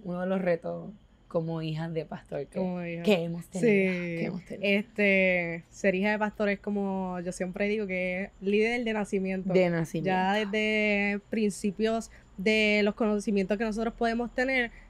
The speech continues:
Speaker 2: ya hay un pueblo exigiendo algo de ti.
Speaker 1: Sí.
Speaker 2: Este, y tú tienes que cumplir las expectativas que ni tú mismo sabes que tienes que cumplir.
Speaker 1: Sí, y yo creo que, que eso es algo que los pastores que van entrando ahora, que tienen hijos,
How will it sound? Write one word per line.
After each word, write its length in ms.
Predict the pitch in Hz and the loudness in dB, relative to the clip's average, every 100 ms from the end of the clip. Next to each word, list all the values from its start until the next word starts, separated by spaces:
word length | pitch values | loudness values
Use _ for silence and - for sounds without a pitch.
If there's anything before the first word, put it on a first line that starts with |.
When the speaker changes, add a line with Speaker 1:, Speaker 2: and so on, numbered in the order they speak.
| - | -4
Speaker 2:
ya 160 | 190 196 | 2 4
hay 100 | 202 | 4
un 120 | 214 | 2
pueblo 260 | 220 220 233 | 0 2 0
exigiendo 720 | 226 - 208 202 214 220 214 | -2 -4 -2 0 0 2 2
algo 220 | 196 202 | 2 2
de 160 | 226 233 | -2 -2
ti. 240 | 226 226 | -4 -6
Speaker 1:
Sí. 320 | - 165 151 147 | -8 -6 -4 0
Speaker 2:
Este, 460 | 202 190 - 196 | 0 0 0 0
y 180 | 202 202 | 2 0
tú 200 | 196 185 | 0 0
tienes 240 | 185 202 214 | 0 0 0
que 380 | 240 220 214 208 | 0 2 2 0
cumplir 300 | 226 247 240 | 0 2 2
las 120 | 226 | 0
expectativas 720 | 226 233 202 226 254 285 226 | -2 -2 2 0 2 -2 -2
que 380 | - 208 190 190 | -2 0 0 -2
ni 220 | 214 208 | 0 2
tú 140 | 208 220 | 2 2
mismo 260 | 254 269 | 2 2
sabes 240 | 285 302 254 | 2 0 0
que 80 | |
tienes 240 | 202 196 202 | 0 -2 -2
que 100 | 220 | -4
cumplir. 380 | 233 185 180 170 | -4 -4 -6 -6
Speaker 1:
Sí, 320 | - 240 233 220 | -4 -2 -2 0
y 140 | 226 | 2
yo 140 | 208 208 | 2 4
creo 200 | 240 277 | 2 2
que, 440 | 254 226 196 165 - _ - - - - | 2 2 0 -2 -10 _ -20 -20 -20 -20
que 260 | - 196 190 | 2 6 6
eso 200 | 190 247 | 4 2
es 60 | - | 6
algo 360 | 240 254 254 | 6 6 2
que 640 | 208 190 175 170 165 170 - | 4 4 4 2 -4 -10 -4
los 160 | 190 180 | 2 2
pastores 400 | - 175 180 175 | 2 0 2 0
que 160 | - 240 | 0 -2
van 240 | 240 233 | -2 -2
entrando 500 | 233 220 214 220 214 | -2 2 2 2 2
ahora, 320 | 202 214 202 | 4 2 0
que 100 | - | -2
tienen 280 | 180 175 190 | -4 -2 2
hijos, 420 | 202 202 160 - | 4 4 2 -8